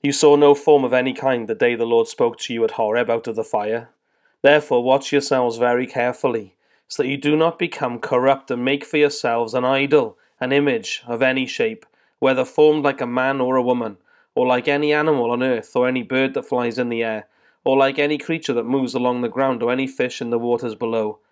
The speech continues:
<clears throat> And when you look up to the sky and see the sun, the moon, and the stars, all the heavenly array,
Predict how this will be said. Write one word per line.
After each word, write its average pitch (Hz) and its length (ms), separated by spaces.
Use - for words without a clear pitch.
<clears throat> 214 380
And 127 320
when 147 140
you 165 100
look 151 180
up 143 140
to 147 100
the 139 120
sky 139 300
and 117 160
see 123 180
the 120 120
sun, 123 380
the 117 80
moon, 120 320
and 113 100
the 113 60
stars, 120 440
all 131 200
the 123 80
heavenly 127 400
array, 117 400